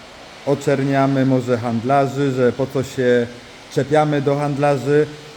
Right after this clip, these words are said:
E, ja też tam odpisałem jednemu z komentujących, że my też handlujemy samochody i też automatycznie moglibyśmy siebie oczerniać,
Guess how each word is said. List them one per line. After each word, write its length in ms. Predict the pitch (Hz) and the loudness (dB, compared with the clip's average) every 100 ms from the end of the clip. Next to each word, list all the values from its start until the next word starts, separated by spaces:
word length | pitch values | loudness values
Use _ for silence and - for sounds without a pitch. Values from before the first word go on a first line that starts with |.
| - | -8
E, 140 | 110 117 | -4 0
ja 140 | 131 | 0
też 160 | 139 180 | 0 0
tam 160 | 170 156 | 0 0
odpisałem 400 | 151 165 160 147 | -4 -2 0 2
jednemu 420 | 139 151 151 147 117 123 | 0 0 2 0 -2 0
z 380 | 147 143 139 | 4 4 2
komentujących, 760 | 143 143 143 143 147 147 147 165 | -2 0 0 0 0 0 0 -4
że 180 | 117 135 | 0 0
my 120 | 139 | 2
też 220 | 147 196 | 0 -2
handlujemy 540 | - 165 156 160 160 151 | 0 -2 0 2 2 2
samochody 720 | 156 147 143 139 131 139 190 - - - - - - | 0 0 2 0 2 2 0 -4 -18 -20 -20 -20 -8
i 280 | 165 170 202 202 - - - - - - | -2 -2 -2 -6 -14 -18 -18 -18 -6 2
też 180 | 180 165 | 2 2
automatycznie 720 | 160 165 170 165 170 156 170 | -2 -2 -2 -4 -6 -8 -6
moglibyśmy 500 | 160 156 160 151 156 | -4 -4 -4 -6 -6
siebie 280 | - 175 165 | -4 0 0
oczerniać, 480 | 131 135 110 101 | 0 -2 -6 -6